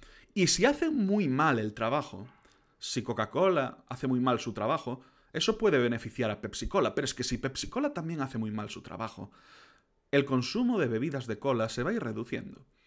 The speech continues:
Y se reducirá. Y de repente, el consumo que había en el año dos mil quince, si hacen estas dos empresas muy, muy, muy, muy mal durante mucho tiempo, muchos años, lo que deberían hacer bien, puede provocar que si tenían,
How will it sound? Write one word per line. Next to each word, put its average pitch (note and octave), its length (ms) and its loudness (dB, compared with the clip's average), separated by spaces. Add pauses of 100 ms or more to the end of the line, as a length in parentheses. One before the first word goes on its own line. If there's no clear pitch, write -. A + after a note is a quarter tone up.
(280)
Y C#3+ 80 -2
se C3 160 2
reducirá. C3 640 -2 (340)
Y C3+ 80 -2
de C#3+ 80 4
repente, G3 680 -2 (220)
el B2 140 0
consumo C3 340 -2
que E3+ 80 -2
había F3 220 0
en A2 80 -4
el A2 80 0
año A#2+ 200 2
dos A#2+ 200 0
mil B2 680 2
quince, G#3 460 -4 (580)
si - 260 0
hacen - 520 0
estas D3 240 0
dos E3+ 160 0
empresas D#3 560 -2
muy, A3+ 500 4
muy, G3 380 2
muy, F3+ 420 0
muy E3+ 360 0
mal B2+ 540 0 (240)
durante B2 380 2
mucho F#3 520 2
tiempo, A#2+ 420 0
muchos C3+ 380 -2
años, A2 560 -4
lo A2 160 -2
que A2 80 -4
deberían G#2 380 -2
hacer A#2+ 240 -2
bien, D#3 340 -4 (580)
puede A#2 280 4
provocar C3+ 600 0
que G2+ 560 -4
si - 220 -10
tenían, C3 520 -4